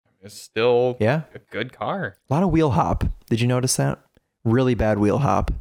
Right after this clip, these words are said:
Speaker 1: I guess I didn't notice that too much. Maybe I only got on it hard when the tires were warmed up.
Speaker 2: Oh, okay.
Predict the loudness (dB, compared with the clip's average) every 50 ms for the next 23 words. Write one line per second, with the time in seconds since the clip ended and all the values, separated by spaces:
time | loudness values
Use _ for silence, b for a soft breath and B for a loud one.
0 | b b b b -6 -6 -2 -2 -2 -2 0 0 0 0 2 2 2 0 0 -2
1 | -2 -2 -2 -2 -2 0 0 0 0 0 0 0 2 2 2 2 2 0 0 0
2 | 0 -2 -2 0 0 0 0 0 -2 -2 -4 -6 -8 -10 -6 -4 -2 -2 -2 -4
3 | -6 -10 -10 -10 -10 -8 -8 -8 -8 -8 _ 0 2 2 2 2 2 2 0 0
4 | 0 -4